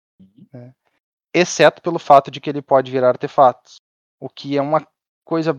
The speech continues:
Speaker 2: bem boa, de certa forma, porque diversos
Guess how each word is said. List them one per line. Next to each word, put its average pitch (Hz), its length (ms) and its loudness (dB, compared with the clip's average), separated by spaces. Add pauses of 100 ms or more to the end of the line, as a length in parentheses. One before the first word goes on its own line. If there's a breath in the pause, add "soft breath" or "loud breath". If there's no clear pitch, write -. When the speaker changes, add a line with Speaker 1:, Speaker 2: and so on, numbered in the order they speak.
(160)
Speaker 2:
bem 175 420 -2
boa, 147 640 -2
de 120 100 -14
certa 135 240 -6
forma, 123 460 -4
porque - 280 -20
diversos 131 920 -8